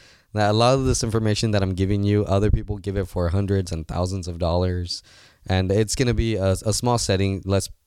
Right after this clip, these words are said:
you know, less people. So you, it will be more intimate, and you'll be able to, you know, we'll be able to work on you individually a lot better as an individual. So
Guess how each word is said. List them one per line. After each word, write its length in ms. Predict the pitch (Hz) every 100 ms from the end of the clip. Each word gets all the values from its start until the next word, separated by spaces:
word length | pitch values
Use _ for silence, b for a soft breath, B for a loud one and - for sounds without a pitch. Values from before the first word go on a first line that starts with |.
| -
you 100 | 101
know, 120 | 85
less 200 | 87 98
people. 360 | - 107 98 98
So 400 | - 90 82 90 -
you, 220 | 104 104 - -
it 120 | 104
will 140 | 104 107
be 120 | 107
more 280 | 101 95 92
intimate, 340 | 92 - 95
and 100 | 90
you'll 100 | 95
be 180 | 92 95
able 180 | 90 92
to, 160 | 85
you 80 | 85
know, 180 | 90 78 b b b b b b -
we'll 200 | 107 117
be 140 | 120
able 160 | 120 110
to 80 | 104
work 220 | 101 95
on 280 | 95 92 92 _ - _ _ -
you 360 | 110 98 107 101
individually 560 | 95 92 92 90 90
a 40 | 90
lot 220 | 85 80
better 320 | 80 73 - - _
as 120 | 87 87
an 100 | 90
individual. 560 | 87 80 78 - 69
So 320 | - - -